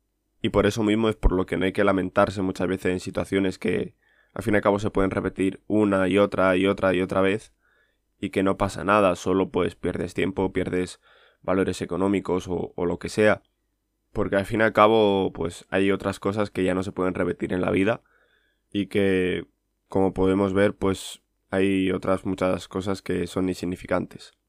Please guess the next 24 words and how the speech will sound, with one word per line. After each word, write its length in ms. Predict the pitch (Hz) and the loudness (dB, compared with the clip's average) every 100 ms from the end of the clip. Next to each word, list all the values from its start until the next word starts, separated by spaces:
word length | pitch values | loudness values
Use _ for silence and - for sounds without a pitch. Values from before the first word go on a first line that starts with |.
| _ _ _ _ _ | _ _ _ _ _
Antes 200 | 98 113 | -2 2
de 60 | 107 | 2
terminar 260 | 107 107 | 2 2
el 60 | 101 | 2
episodio, 360 | 95 98 113 113 | 0 -2 0 2
me 80 | |
gustaría 380 | 101 98 104 98 | 0 -2 -2 0
recomendaros 540 | 98 101 98 95 95 98 | 0 -2 0 0 0 -2
un 160 | 92 | 0
libro. 340 | 101 117 123 - _ _ _ _ | 4 4 2 -2 _ _ _ _
Lo 260 | - 92 90 | -6 -2 -2
he 40 | |
escuchado 400 | 95 92 110 95 | -4 -2 2 4
muchísimas 540 | 92 92 - 95 98 92 | 4 0 -4 -4 0 0
veces 220 | 92 90 | 0 -2
recomendado, 640 | 92 90 90 92 101 101 | -2 -2 -2 2 2 2
yo 200 | 98 92 | 0 -2
todavía 340 | 95 92 92 90 | 2 2 2 0
no 100 | 90 | 0
me 100 | 90 | 0
lo 100 | 87 | -2
he 40 | |
podido 320 | 92 90 87 | -2 -2 -2
leer, 340 | 92 87 104 | -2 0 -2